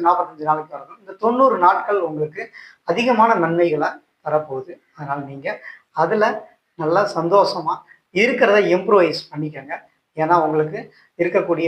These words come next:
இப்ப சுக்கிரன் பெயர்ச்சியும் வந்து உங்க ராசியை அவர் பார்க்குறாரு.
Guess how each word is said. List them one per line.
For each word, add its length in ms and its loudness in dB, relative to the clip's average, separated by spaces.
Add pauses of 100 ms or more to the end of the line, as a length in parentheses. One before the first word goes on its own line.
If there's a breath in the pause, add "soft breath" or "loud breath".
இப்ப 180 0 (100)
சுக்கிரன் 460 0
பெயர்ச்சியும் 560 0
வந்து 180 -6 (400 loud breath)
உங்க 140 2 (100)
ராசியை 440 2 (380)
அவர் 160 -2 (140)
பார்க்குறாரு. 460 -4